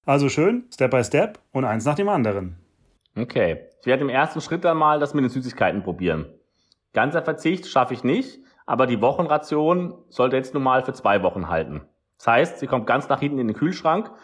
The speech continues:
Speaker 2: und ein Post-it an die Gummibärchenpackung und die Schokoladentafel. Ich glaub, wichtig ist dann aber auch,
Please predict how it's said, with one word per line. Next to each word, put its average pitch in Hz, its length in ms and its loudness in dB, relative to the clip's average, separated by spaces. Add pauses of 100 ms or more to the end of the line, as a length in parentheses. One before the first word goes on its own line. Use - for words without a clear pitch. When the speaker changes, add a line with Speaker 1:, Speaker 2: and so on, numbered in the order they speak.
(160)
Speaker 2:
und - 120 -6
ein 123 260 0
Post-it 156 440 0
an 120 120 0
die 113 60 0
Gummibärchenpackung 135 880 0
und 120 100 -4
die 117 60 -4
Schokoladentafel. 85 840 -2 (580)
Ich - 180 -20
glaub, 117 160 2
wichtig 147 300 0
ist 175 160 -2
dann 151 80 2
aber 120 200 4
auch, 120 380 4